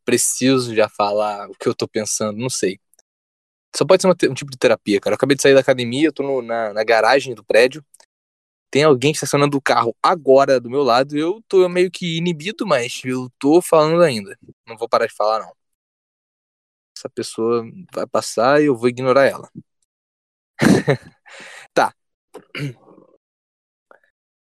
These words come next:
Mas, cara, como vocês estão, cara? Não importa, não importa. Vamos, vamos direto pro assunto. Eu tava, eu tava na, na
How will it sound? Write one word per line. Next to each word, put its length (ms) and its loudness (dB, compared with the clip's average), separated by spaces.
Mas, 120 0
cara, 220 4
como 220 0
vocês 120 -2
estão, 180 -4
cara? 180 -4
Não 100 -2
importa, 300 -2
não 60 -10
importa. 340 -12
Vamos, 220 -2
vamos 260 0
direto 200 2
pro 80 4
assunto. 280 -4
Eu 100 4
tava, 220 4
eu 80 6
tava 160 4
na, 360 4
na 340 -2